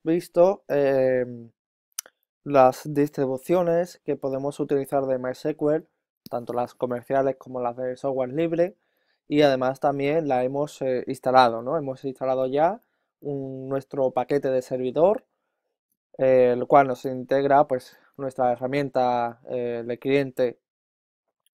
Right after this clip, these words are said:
eh, mm, estándar, ¿vale? Sin gráfico. Y, eh, también hemos instalado, eh, nuestra herramienta de cliente gráfico, ¿vale? El, el Workbench. Bien,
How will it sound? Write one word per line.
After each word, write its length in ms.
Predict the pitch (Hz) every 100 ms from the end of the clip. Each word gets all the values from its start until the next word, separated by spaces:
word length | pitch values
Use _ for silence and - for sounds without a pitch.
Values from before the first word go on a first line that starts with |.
| _
eh, 420 | 123 117 113 113
mm, 600 | 107 123 117 113 117 117 _ _ _ _ _ _ _
estándar, 580 | - - 151 175 226 -
¿vale? 320 | 135 127 170 127
Sin 440 | - 113 113 120 _ _ _ _ _ _
gráfico. 640 | 135 143 160 170 185 208 254 _ _ _ _ _ _
Y, 360 | 147 170 202
eh, 260 | - 131 131
también 320 | 127 120 135
hemos 300 | 147 143 147
instalado, 680 | 160 - 143 147 156 180 - _ _ _ _
eh, 180 | 135 131
nuestra 400 | 131 139 151 131
herramienta 520 | 127 131 143 151 165
de 140 | 160 143
cliente 440 | 135 131 156 143
gráfico, 480 | 123 110 - _ _ _
¿vale? 400 | - 127 170 127
El, 260 | 117 117 123 _
el 160 | 127 123
Workbench. 720 | 135 135 - - 127 113 110 _ _ _ _ _ _ _ _
Bien, 260 | 139 120